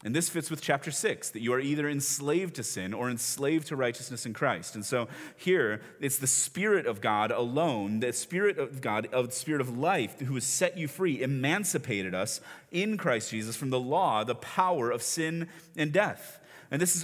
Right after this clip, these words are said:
all of what's been building out from Romans five to seven. So it's restating those chapters that we've covered mo-, most recently and, and showing us again that the power of sin and the power of death, sin is a personified power that reigns and rules and controls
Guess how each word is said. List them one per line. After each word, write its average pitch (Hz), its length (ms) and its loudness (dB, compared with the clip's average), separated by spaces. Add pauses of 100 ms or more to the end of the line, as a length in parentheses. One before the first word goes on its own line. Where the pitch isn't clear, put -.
all 190 320 4
of 175 120 0
what's 175 160 0
been 170 100 -2
building 151 300 2
out 131 180 2
from 135 140 -4
Romans 127 180 -2
five 113 160 0
to 127 80 -8
seven. 170 260 0
So 135 140 -4
it's 123 100 -4
restating 170 920 0
those 120 240 0
chapters 170 420 -4
that 123 100 -4
we've 117 200 -4
covered 131 440 -2 (280)
mo-, 135 260 -2
most 131 260 0
recently 110 640 -2 (240)
and, 139 200 0
and 139 180 0
showing 185 320 -2
us 170 120 -2
again 151 440 0
that 127 100 -4
the 131 80 -2
power 180 600 0
of 113 160 -2
sin 180 340 -2
and 120 100 0
the 117 60 0
power 190 420 -2
of 120 140 -2
death, 156 260 0 (340)
sin 196 340 0
is 147 180 0
a 147 60 2
personified 143 1000 0
power 156 380 0
that 120 100 -2
reigns 135 540 -2
and 123 180 -2
rules 143 440 2
and 110 120 -6
controls 127 720 -2